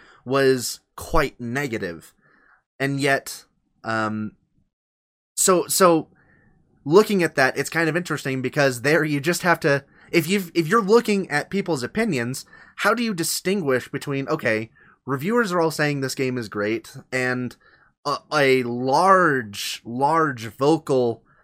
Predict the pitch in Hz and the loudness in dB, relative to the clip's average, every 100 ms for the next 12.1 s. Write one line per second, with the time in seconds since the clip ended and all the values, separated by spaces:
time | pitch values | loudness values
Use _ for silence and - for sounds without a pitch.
0 | _ _ - 117 120 113 - 156 - 147 | _ _ -4 0 0 0 0 0 0 0
1 | 127 - 156 147 127 123 123 117 117 - | 0 -2 -4 -2 0 0 0 -4 -6 -10
2 | 101 127 170 160 120 120 113 117 - 127 | -6 -2 0 0 0 -2 -2 -2 0 -2
3 | 123 120 117 _ _ - 123 - - - | -2 -4 -10 _ _ -4 -4 -4 -8 -10
4 | - 170 143 - 117 117 - 147 139 131 | -2 0 0 -2 -10 -8 -4 0 2 0
5 | - - 139 127 - _ _ _ - 127 | -4 -4 -2 -2 -4 _ _ _ -2 0
6 | 120 117 117 139 143 151 131 127 123 120 | 0 -4 0 0 2 0 2 4 4 2
7 | 117 107 110 - 143 127 101 - - - | -4 -2 -4 -4 -4 -2 -4 -10 -20 -20
8 | - - 247 220 190 180 196 190 131 - | -12 0 2 6 4 6 2 2 -6 -6
9 | 98 95 - _ _ _ _ _ - 113 | -6 -6 -10 _ _ _ _ _ -6 0
10 | 113 117 110 104 101 - - 123 123 143 | 0 0 -2 -4 -8 -12 -4 -4 0 4
11 | 147 143 120 107 104 98 98 107 120 104 | 4 2 -6 -4 -4 -4 -4 -6 -6 -8